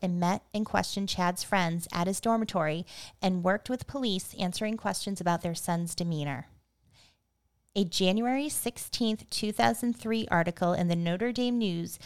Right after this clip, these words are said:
had several important statements made by the parents. Jane Sharon stated that the disappearance was, quote, to quote, in, unquote, "totally out of character."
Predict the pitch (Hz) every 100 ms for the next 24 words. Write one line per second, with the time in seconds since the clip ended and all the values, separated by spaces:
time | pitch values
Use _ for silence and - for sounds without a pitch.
0 | - - 196 - - 196 202 247 262 262
1 | 196 190 - 214 220 - - 233 202 180
2 | - - 185 180 202 240 240 247 262 -
3 | 214 170 170 190 - - _ _ _ _
4 | _ - 208 202 220 240 - 196 175 185
5 | - - 180 175 175 175 - - 180 180
6 | 180 185 - - 185 208 - 247 247 220
7 | - 180 165 - - _ _ - 208 196
8 | - 208 - 185 180 - - _ - 202
9 | 190 - 190 185 175 185 - 285 311 339
10 | 330 226 226 226 - - 180 - - -
11 | 208